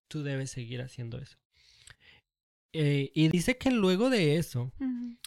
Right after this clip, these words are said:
Speaker 1: ah, ella siguió regresando hasta que se acabó la temporada de
Speaker 2: Ujú.
Speaker 1: cosecha. Ella siguió regresando y llegando a recoger hasta que se acabó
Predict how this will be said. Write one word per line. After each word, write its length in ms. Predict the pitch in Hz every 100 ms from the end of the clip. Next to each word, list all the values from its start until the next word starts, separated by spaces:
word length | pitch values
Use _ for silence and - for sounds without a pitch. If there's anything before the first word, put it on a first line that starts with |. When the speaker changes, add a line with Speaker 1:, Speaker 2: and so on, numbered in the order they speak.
| -
Speaker 1:
ah, 380 | 143 143 127 - _ _ _
ella 260 | 156 160 175
siguió 680 | 165 160 131 123 143 151 170
regresando 880 | 180 180 147 135 143 139 170 185 -
hasta 380 | 143 143 151 135
que 180 | -
se 120 | 127 135
acabó 360 | 117 123 127
la 120 | 165
temporada 680 | 190 160 131 123 120 127 175
de 100 | -
Speaker 2:
Ujú. 80 | -
Speaker 1:
cosecha. 600 | - - 127 123 - - _ _ _ _
Ella 220 | - 131 156
siguió 300 | 151 127 135
regresando 520 | 143 127 143 160 175
y 100 | 151
llegando 320 | 131 127 139
a 20 | 143
recoger 420 | 131 113 135 156
hasta 280 | 170 - 131
que 120 | -
se 120 | 127
acabó 460 | 123 123 117 123